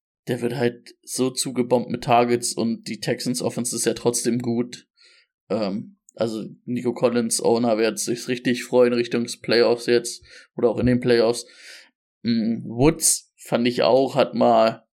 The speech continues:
so vereinzelte Ansätze gezeigt. Wär vielleicht stilistisch der, der an Tank Dell rankommt, aber war auch nix matchy.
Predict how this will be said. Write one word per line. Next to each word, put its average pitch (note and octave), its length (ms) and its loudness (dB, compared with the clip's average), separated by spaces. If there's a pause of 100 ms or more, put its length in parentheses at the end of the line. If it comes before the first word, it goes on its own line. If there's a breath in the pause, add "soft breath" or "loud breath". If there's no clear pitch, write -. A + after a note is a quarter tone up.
(160)
so A2+ 520 -2
vereinzelte D3 1080 2
Ansätze D3 540 2
gezeigt. C3 680 2 (600 soft breath)
Wär B2+ 200 4
vielleicht B2 500 2
stilistisch D3 920 0
der, C#3+ 260 6
der C3+ 220 4
an C3+ 120 -2
Tank C3 280 0
Dell B2+ 280 4
rankommt, B2 560 0
aber G2+ 300 2
war G#2+ 160 6
auch C#3+ 240 2
nix C#3+ 360 -2
matchy. C3 640 -2